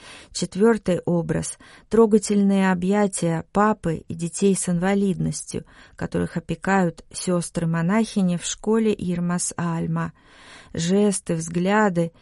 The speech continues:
немного глубоко евангельских слов напоминают,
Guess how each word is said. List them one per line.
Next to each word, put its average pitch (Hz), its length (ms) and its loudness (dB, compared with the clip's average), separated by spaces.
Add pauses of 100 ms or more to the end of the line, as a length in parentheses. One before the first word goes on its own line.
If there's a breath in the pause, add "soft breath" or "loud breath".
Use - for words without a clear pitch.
(380 soft breath)
немного 214 460 4
глубоко 202 560 2
евангельских 196 1080 0
слов 226 580 0 (120)
напоминают, 180 880 0